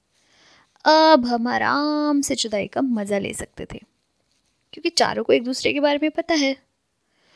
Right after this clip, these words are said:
और इस तरह हम चारों लोग लगातार चार साल तक मस्ती करते रहे। न जाने कितने plans बनाए, कितनी बार मैं या लूसी pregnant हुई।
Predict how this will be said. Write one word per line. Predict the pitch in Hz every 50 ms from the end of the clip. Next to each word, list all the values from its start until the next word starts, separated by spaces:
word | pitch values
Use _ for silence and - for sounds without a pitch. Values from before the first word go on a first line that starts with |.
| _ _ _ _ _ _
और | - 220 226 - _ _ -
इस | 262 370 - -
तरह | - 226 220 214 196 202
हम | 233 233 240 220 214 214 - -
चारों | - - - 214 254 277 277 226
लोग | 202 - 202 214
लगातार | 226 214 208 190 185 190 - 277 269 _ _ _ - 214 208 202 - - - _ _ _ _ _
चार | - - 220 208 220 240
साल | 247 - - - - 240 226 220 220 214
तक | - 214 - -
मस्ती | 214 214 - - - 180
करते | - - - 107 104 - 143
रहे। | 113 113 107 104 _ _ _ _ _ _ _ _ _ _ _ _ - - - - - _ _ 233
न | 226
जाने | 220 233 220 214 214 -
कितने | - - - - _ - 240 240 233
plans | 226 _ _ - 208 214 214 220 226 226 233 226 214 214
बनाए, | 214 220 214 208 208 208 208 208 208 214
कितनी | 220 - - 214 - 220 233 233
बार | 220 220 220 220 214
मैं | 208 202 202 202 202 214 214 214 214 214 214 214 208 - _ _ _ _ _ _ _ _ _ _ _ _ _ 240
या | 214 226 208
लूसी | 208 208 208 220 226 226 - - - 233 226 214 220
pregnant | - - 214 214 214 220 220 220 220 220 - -
हुई। | 220 220 214 214